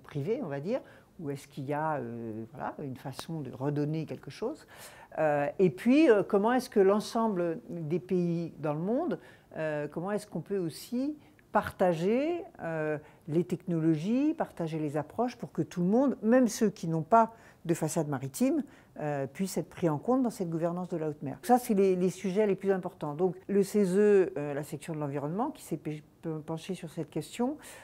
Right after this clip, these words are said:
euh, on a essayé de traiter ça, euh, donc, les, ces items séparément. Et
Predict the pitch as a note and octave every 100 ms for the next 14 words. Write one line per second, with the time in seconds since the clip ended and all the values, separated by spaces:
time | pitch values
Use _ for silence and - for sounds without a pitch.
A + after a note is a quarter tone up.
0 | - - - G3 F#3 F#3+ G#3 F#3+ G3+ E3
1 | D#3+ - D#3+ F3 - F3+ D#3 D3 - C3+
2 | B2 A#2+ A2 - B2+ G#2+ - - - B2+
3 | - C#3+ C3+ C#3+ E3+ D#3+ E3 D3+ D#3+ F#3
4 | B3 D#4 - - - - - - _ _
5 | _ - A3+ A3+